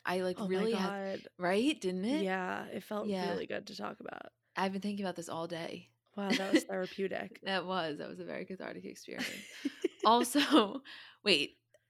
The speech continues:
Speaker 1: ugh, the Alexia and Frankie scene,
Speaker 2: I
Speaker 1: I,
Speaker 2: can't.
Speaker 1: I know. You can, like, feel the emotion through the screen.
Speaker 2: Yeah, and I feel like we've kind of been on this ride with her, and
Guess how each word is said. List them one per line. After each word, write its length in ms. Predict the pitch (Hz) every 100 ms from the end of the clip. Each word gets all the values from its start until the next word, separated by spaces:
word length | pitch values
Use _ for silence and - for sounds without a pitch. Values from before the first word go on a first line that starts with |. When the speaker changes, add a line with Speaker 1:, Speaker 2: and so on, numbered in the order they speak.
| _ -
Speaker 1:
ugh, 320 | - - - _
the 340 | 226 214 208 - - _ -
Alexia 600 | 214 202 196 - 233 196
and 300 | 185 175 -
Frankie 440 | - 170 170 185
scene, 460 | 185 - 202 220 226 - - -
Speaker 2:
I 100 | -
Speaker 1:
I, 0 |
Speaker 2:
can't. 380 | 214 294 151 143 - _ _
Speaker 1:
I 180 | 214 214
know. 320 | 214 240 247 -
You 120 | - 202
can, 140 | 220
like, 160 | 202 -
feel 380 | - 226 233 269
the 120 | 247
emotion 400 | 185 185 190 170
through 160 | 170 170
the 80 |
screen. 500 | 165 - 175 - - - _ _ _ _ _ _ _ _ -
Speaker 2:
Yeah, 220 | 262 359
and 100 | 247
I 80 | 214
feel 140 | 262
like 160 | 311 -
we've 180 | 254
kind 240 | - 240 240
of 140 | 208
been 180 | 208 214
on 180 | 226 226
this 200 | 208 -
ride 320 | 185 185 196
with 140 | 220
her, 400 | - 247 240 254 -
and 340 | 208 196 190